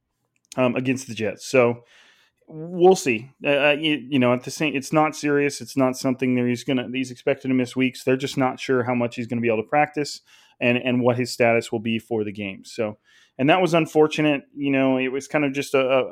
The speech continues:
a play that had a whole bunch of factors going into it. You know, Kendrick Bourne missed his block. Jimmy Garoppolo threw it high. You put the two together and, you know, you get a hyperextended knee. So, you know, George Kittle was able to walk around under his own powder,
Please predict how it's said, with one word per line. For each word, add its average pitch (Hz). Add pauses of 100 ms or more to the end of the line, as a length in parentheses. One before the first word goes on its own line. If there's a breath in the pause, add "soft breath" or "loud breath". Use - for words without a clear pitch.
a 123
play 135
that 123
had 143
a 123
whole 139
bunch 131
of 131
factors 127
going 127
into 123
it. 123 (460 soft breath)
You 120
know, 117
Kendrick 131
Bourne 139
missed 131
his 131
block. 127
Jimmy 135
Garoppolo 123
threw 123
it 113
high. 120
You 120
put 127
the 120
two 127
together 113
and, 110 (120)
you 113
know, 104
you 104
get 110
a 104
hyperextended 110
knee. 98
So, 107 (460 soft breath)
you 123
know, 113
George 151
Kittle 160
was 147
able 143
to 131
walk 135
around 135
under 127
his 127
own 127
powder, 123